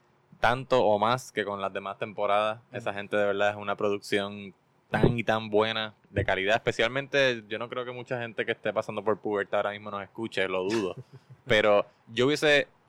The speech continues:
Speaker 1: querido tener esta serie de televisión animada cuando yo estaba pasando por la pubertad. Es muy graciosa,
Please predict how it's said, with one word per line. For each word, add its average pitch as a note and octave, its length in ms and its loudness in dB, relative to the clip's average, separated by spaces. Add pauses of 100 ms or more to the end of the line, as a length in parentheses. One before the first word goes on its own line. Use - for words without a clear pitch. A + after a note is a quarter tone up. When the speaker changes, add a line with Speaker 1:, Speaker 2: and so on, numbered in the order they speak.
(120)
Speaker 1:
querido B2+ 380 4
tener A2 320 -2
esta A2+ 260 0
serie A#2 280 0
de A2+ 80 0
televisión A2+ 540 -2
animada A2 540 -2
cuando G2 300 -6
yo F#2 100 -8
estaba F#2 500 -2
pasando F#2+ 380 -8
por G2 120 -6
la F#2 120 -8
pubertad. F2+ 400 -12 (280)
Es G#2 200 0
muy B2+ 640 -4 (340)
graciosa, A#2+ 760 2